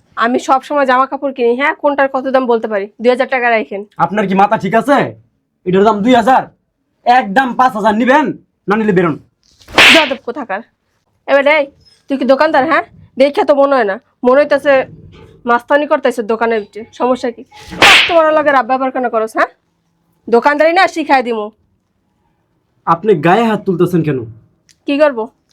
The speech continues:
Speaker 1: প্রথম তো ভদ্র ব্যবহার করলাম, তুই আগে অভদ্রতামি করলি কেন?
Speaker 2: এই, আপনি আমার চিনেন?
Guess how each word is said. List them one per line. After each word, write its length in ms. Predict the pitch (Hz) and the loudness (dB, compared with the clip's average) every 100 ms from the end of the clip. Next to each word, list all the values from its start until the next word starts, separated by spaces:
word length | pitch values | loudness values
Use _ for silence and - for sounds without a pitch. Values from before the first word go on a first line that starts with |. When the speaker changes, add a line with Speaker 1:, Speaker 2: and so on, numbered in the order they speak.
| _ _ - | _ _ 0
Speaker 1:
প্রথম 300 | 277 285 320 | 0 0 0
তো 100 | 330 | 0
ভদ্র 300 | 302 302 311 | 0 0 2
ব্যবহার 300 | 320 320 311 | 2 2 2
করলাম, 320 | 311 285 254 | 0 0 -2
তুই 180 | 254 294 | -2 0
আগে 160 | 294 285 | 0 2
অভদ্রতামি 560 | 277 269 240 269 262 | 2 0 -2 -4 -4
করলি 220 | 254 247 | -2 -4
কেন? 180 | 240 233 233 _ _ _ - | -2 -2 -4 _ _ _ 0
Speaker 2:
এই, 320 | 302 190 - - - - | 0 0 -14 -20 -10 -4
আপনি 200 | 202 247 | -2 0
আমার 140 | 233 | 0
চিনেন? 420 | 214 269 311 139 | 2 2 2 -2